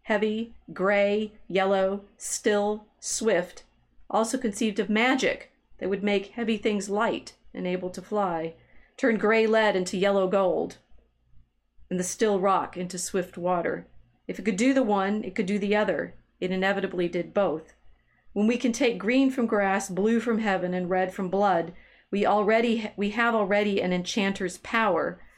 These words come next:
upon one plane, and the desire to wield that power in the world external to our minds awakes.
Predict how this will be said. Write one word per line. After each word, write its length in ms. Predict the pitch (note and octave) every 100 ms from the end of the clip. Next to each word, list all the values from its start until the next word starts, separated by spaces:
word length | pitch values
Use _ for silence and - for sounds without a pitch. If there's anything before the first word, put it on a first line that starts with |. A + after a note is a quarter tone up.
| _ _
upon 380 | - - G3+ F#3+
one 240 | F#3 G3 F#3
plane, 640 | - A3+ F#3+ D#3 F3 F3+ - - _ _ _
and 120 | - G3
the 60 |
desire 480 | G3+ F#3+ G#3+ G#3+ G#3+
to 160 | G#3 F#3
wield 480 | F3 A#3 B3+ A#3+
that 220 | G3+ G3 -
power 380 | G3+ F#3 F#3
in 100 | F#3
the 80 | F#3
world 340 | F3 F3+ F3+ F3
external 640 | G3 - - G#3 G3 F#3
to 140 | F3 F#3
our 120 | E3+
minds 560 | E3 E3 E3 D#3+ D3+ -
awakes. 680 | D#3+ E3+ E3 - - -